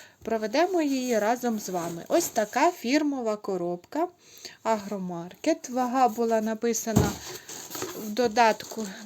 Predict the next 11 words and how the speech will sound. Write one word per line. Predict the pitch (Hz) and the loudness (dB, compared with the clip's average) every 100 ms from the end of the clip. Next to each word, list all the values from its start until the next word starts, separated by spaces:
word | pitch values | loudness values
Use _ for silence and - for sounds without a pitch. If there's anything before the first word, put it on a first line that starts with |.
| 208 | -16
<clears throat> | - - | -16 -2
десять | 285 254 240 254 240 220 - | 4 4 6 4 2 -6 -6
кілограм. | 214 208 185 190 208 277 339 _ _ _ _ _ _ _ - _ _ _ | -6 -4 -6 -8 -8 -8 -10 _ _ _ _ _ _ _ -20 _ _ _
Все | - - 302 262 | -8 2 4 4
замовлення — | 233 208 208 202 254 370 392 349 - | 2 0 0 -2 0 0 0 -2 -4
це | - 240 339 392 - - - - | 0 2 2 0 -12 -18 -18 -6
малина. | 233 294 254 202 165 170 - _ - - - | 2 4 4 2 0 -4 -14 _ -20 -18 -4
Малина | 233 247 240 220 185 175 | 0 2 4 2 -2 -8
середня | - 185 180 233 359 381 392 - | -8 -6 0 0 0 0 -4 -2
і | 254 381 466 | -2 0 0
малина | 226 214 233 349 359 330 | -2 -2 0 0 2 0